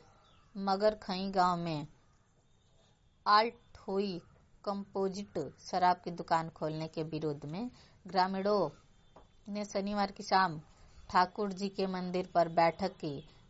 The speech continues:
बैठक में मगरखाई गांव में अटांटिक शराब दुकान का संपूर्ण ग्रामीणों ने विरोध किया और यह संकल्प लिया कि अपनी ग्राम सभा में कोई भी व्यक्ति शराब की दुकान के लिए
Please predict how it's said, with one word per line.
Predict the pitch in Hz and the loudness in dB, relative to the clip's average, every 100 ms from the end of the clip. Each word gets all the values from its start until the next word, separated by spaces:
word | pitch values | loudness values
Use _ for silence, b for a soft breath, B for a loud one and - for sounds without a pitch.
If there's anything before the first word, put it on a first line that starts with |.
| 190 | 0
बैठक | 185 185 214 208 202 | 2 2 0 -2 -4
में | 196 170 151 - - _ _ _ _ - | -4 -4 -8 -14 -20 _ _ _ _ -14
मगरखाई | 202 202 196 214 - 190 180 | -4 0 2 0 0 0 0
गांव | 190 175 180 | 2 0 0
में | 175 165 156 - - _ _ _ _ _ _ _ | -2 -4 -6 -10 -20 _ _ _ _ _ _ _
अटांटिक | 196 190 196 202 202 - 247 - - 139 - _ _ - | -6 0 0 0 -6 -8 -12 -10 -8 -8 -10 _ _ -4
शराब | 190 190 196 | 4 4 4
दुकान | 190 190 190 185 | 0 2 2 2
का | 180 | 0
संपूर्ण | 180 - - - 185 180 202 269 359 359 _ _ | 0 -4 -20 -4 -4 0 0 2 0 -4 _ _
ग्रामीणों | 185 190 185 185 185 202 180 | -2 0 2 0 0 2 0
ने | 190 170 156 | -2 -4 -4
विरोध | 175 175 180 170 | -2 2 2 0
किया | - 165 | -2 0
और | 156 185 202 185 | 2 2 2 2
यह | 214 196 | 2 2
संकल्प | 185 180 190 214 208 | 0 -4 0 0 0
लिया | 175 170 165 160 | -2 2 2 0
कि | 202 196 208 | -2 0 0
अपनी | 214 214 220 | 0 -2 -4
ग्राम | 196 180 180 202 b b b b | 4 6 6 2 b b b b
सभा | - 202 180 175 | -2 2 4 4
में | 175 165 | 2 -4
कोई | 208 220 240 | 2 2 2
भी | 196 | 2
व्यक्ति | 196 185 - 202 | 2 2 -2 -4
शराब | 196 185 185 190 | 2 4 4 2
की | |
दुकान | 180 175 180 180 | -8 -2 -2 -2
के | - 175 | -6 -6
लिए | 170 175 240 | -2 -2 -2